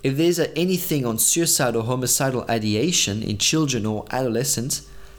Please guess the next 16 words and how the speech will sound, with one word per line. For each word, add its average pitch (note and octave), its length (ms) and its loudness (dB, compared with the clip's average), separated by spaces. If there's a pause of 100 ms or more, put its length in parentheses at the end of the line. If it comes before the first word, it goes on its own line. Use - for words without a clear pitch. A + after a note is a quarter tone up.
(100)
they B2 60 0
must C3 220 -2
be B2+ 100 0
referred C#3 560 0
immediately A#2 640 -2
for G#2+ 200 -6
their G2 100 0
safety. - 480 -4 (960)
So - 220 0
let A3 160 2
us A3+ 160 2
start D3 420 0
with C3+ 120 -6
the A#2 140 -4
aseptic C3 680 -2
acronym. G2+ 460 -6